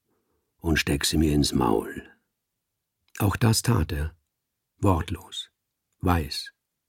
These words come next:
besiegt von der schlichten Kraft der Verblüffung.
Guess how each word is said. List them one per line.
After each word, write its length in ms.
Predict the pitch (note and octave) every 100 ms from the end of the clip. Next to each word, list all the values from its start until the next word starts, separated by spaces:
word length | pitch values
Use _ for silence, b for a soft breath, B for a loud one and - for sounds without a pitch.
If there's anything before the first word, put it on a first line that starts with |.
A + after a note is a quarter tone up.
| _ _ B B B
besiegt 560 | A2+ F#2+ - C3 - -
von 180 | A#2+ G#2
der 140 | G2
schlichten 560 | - A#2 A#2+ - A#2 G2+
Kraft 500 | - F2+ F#2 - -
der 80 | -
Verblüffung. 560 | - E2+ E2 - -